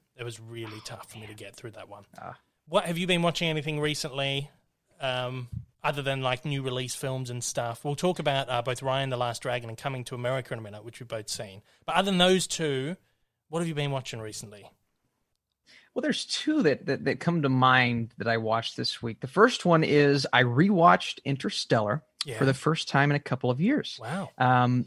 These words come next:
Speaker 2: it, my wife was in, in the mood, and anytime the wife
Speaker 1: Mm-hmm.
Speaker 2: says, "We're gonna watch
Speaker 1: Yeah.
Speaker 2: Christopher Nolan," I say,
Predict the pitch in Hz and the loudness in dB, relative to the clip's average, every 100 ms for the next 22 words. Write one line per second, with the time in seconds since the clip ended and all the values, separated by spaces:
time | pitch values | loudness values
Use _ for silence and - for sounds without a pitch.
0 | - 135 - - 139 139 127 143 - 143 | -2 -6 -4 0 2 4 4 4 2 -2
1 | 123 139 135 143 160 165 160 190 185 147 | 2 2 2 4 6 10 12 10 10 6
2 | 165 160 156 170 160 156 156 139 156 147 | 4 4 6 6 8 8 8 6 4 2
3 | 127 127 139 147 151 147 160 - 139 160 | 0 2 8 8 8 6 2 2 6 8
4 | 175 139 127 139 131 | 8 8 6 6 4